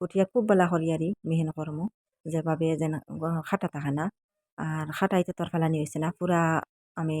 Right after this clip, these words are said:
খুব টানাইয়া বাজি নিয়েছি, পুরা মরমরা হয়ে গেছে শুটকি। আর এখন খুব বেলা করি আমি কুটিয়া খাটা উটা সব জুড়ে হরি লইছি। এই যে দেখো, পুরা নির্বিষ, একটা খাটাও নাই। সব তো বেলা করি বাজে খরখরা বানাই লিছি, এখন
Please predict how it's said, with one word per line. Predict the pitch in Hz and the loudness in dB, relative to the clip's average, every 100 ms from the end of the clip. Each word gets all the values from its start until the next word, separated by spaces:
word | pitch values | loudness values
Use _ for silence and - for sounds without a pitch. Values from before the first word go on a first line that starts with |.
| - | -4
খুব | 202 | -8
টানাইয়া | - 165 156 | 0 0 2
বাজি | 147 151 147 | 0 0 0
নিয়েছি, | 147 143 208 - _ _ _ _ | -2 -4 -6 -6 _ _ _ _
পুরা | 170 | 2
মরমরা | 165 151 151 165 | 2 2 2 4
হয়ে | 156 | 2
গেছে | 147 - | 2 -2
শুটকি। | 165 160 _ 185 233 _ _ _ _ | -4 -6 _ -6 -6 _ _ _ _
আর | - | -6
এখন | 156 160 - | -4 -6 -6
খুব | 185 | -2
বেলা | 180 185 170 | 2 2 2
করি | 165 156 | 0 0
আমি | 160 | -2
কুটিয়া | - - 185 202 | -8 -4 -2 0
খাটা | 160 160 156 | -2 0 -2
উটা | - | 0
সব | 156 190 170 | -4 -2 -2
জুড়ে | 170 156 | 0 0
হরি | 143 143 | -2 -2
লইছি। | 143 147 180 202 - | -4 -6 -6 -8 -4
এই | 151 | -4
যে | 147 147 | -4 -4
দেখো, | 151 170 | -4 -4
পুরা | 180 160 | -2 -4
নির্বিষ, | 147 147 151 165 _ | -4 -6 -8 -10 _
একটা | 156 - - | -8 -8 -12
খাটাও | - 147 151 | -8 -4 -2
নাই। | 147 156 - _ _ _ _ | 0 -2 -6 _ _ _ _
সব | 175 | -4
তো | - 190 | 2 4
বেলা | 190 | 6
করি | 185 180 | 4 4
বাজে | 180 175 | 2 2
খরখরা | 180 165 180 190 | 0 2 4 4
বানাই | 151 135 | 4 2
লিছি, | 143 - - - | 0 -4 -8 -6
এখন | 165 | -2